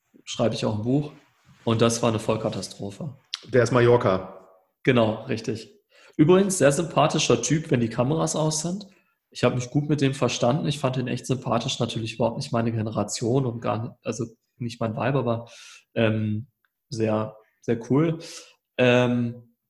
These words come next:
Speaker 1: das Schmuckstück, das war, die Leute, die das gucken, die denken sich jetzt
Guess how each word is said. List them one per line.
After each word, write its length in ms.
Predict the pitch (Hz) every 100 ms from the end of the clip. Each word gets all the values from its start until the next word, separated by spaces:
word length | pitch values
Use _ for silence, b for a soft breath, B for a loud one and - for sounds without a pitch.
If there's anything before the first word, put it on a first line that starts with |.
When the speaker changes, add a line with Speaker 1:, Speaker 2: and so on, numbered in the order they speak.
| _
Speaker 1:
das 160 | - 107
Schmuckstück, 720 | - 139 143 - 131 123 -
das 340 | 120 - -
war, 560 | 113 110 110 - - _ _ _ _ _ _ -
die 80 | 113
Leute, 280 | 117 120
die 80 | 110
das 240 | 113 113 -
gucken, 440 | 127 - 113 107
die 140 | 110
denken 320 | 107 107 - 110
sich 160 | 107
jetzt 460 | 110 - - _